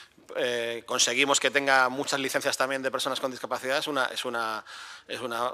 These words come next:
actividad deportiva más, por supuesto, y que tiene que estar, que formar parte del, del movimiento paralímpico y beneficiarse de sus posibles beneficios y también, pues, tener las mismas, los mismos problemas, ¿no?, que tenemos en, en otras federaciones.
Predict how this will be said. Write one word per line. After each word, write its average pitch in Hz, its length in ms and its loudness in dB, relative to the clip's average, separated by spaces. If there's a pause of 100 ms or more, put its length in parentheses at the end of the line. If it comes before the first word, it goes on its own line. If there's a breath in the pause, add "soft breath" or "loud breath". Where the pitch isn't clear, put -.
(220)
actividad 120 560 0
deportiva 123 1000 0
más, 127 440 6
por 156 140 2
supuesto, 170 480 2
y 180 60 2
que 135 100 2
tiene 127 160 -2
que 120 60 -4
estar, 123 200 0 (300)
que 113 160 -4
formar 127 280 2
parte 123 280 2
del, 117 300 -2
del 120 140 -2
movimiento 120 380 -2
paralímpico 156 560 0
y 139 120 -2
beneficiarse 123 640 2
de 123 120 2
sus - 360 -2 (140)
posibles 131 400 4
beneficios 180 560 2
y 123 120 -4
también, 107 300 -6
pues, 123 160 -4
tener 123 220 -2
las 123 120 0
mismas, 117 460 -6 (420 loud breath)
los 110 100 -8
mismos 131 220 -4
problemas, 123 420 4
¿no?, 131 140 -2
que 135 80 -2
tenemos 117 380 -6
en, 117 200 -6
en 117 140 -6
otras - 220 -6
federaciones. 107 600 -6